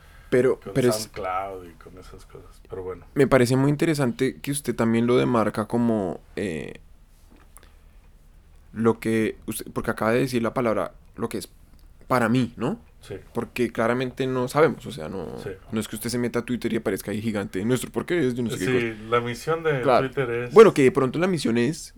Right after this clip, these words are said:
Speaker 1: pero a veces las
Speaker 2: Como en
Speaker 1: misiones
Speaker 2: Facebook,
Speaker 1: son muy
Speaker 2: que la misión es,
Speaker 1: como
Speaker 2: este,
Speaker 1: conectar a todos o algo
Speaker 2: sí,
Speaker 1: así.
Speaker 2: ajá, conectar a,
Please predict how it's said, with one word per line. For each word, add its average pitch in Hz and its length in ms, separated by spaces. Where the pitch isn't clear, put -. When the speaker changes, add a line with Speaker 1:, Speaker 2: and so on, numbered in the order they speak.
Speaker 1:
pero 151 160
a 120 80
veces 120 240
las 147 100
Speaker 2:
Como 156 140
en 151 60
Speaker 1:
misiones 190 200
Speaker 2:
Facebook, 135 220
Speaker 1:
son - 40
muy 135 360
Speaker 2:
que 135 80
la 135 100
misión 131 400
es, 139 300
Speaker 1:
como 139 140
Speaker 2:
este, - 80
Speaker 1:
conectar 113 380
a 110 100
todos 143 320
o 147 40
algo 139 140
Speaker 2:
sí, 135 120
Speaker 1:
así. 120 60
Speaker 2:
ajá, 117 260
conectar 107 480
a, 110 380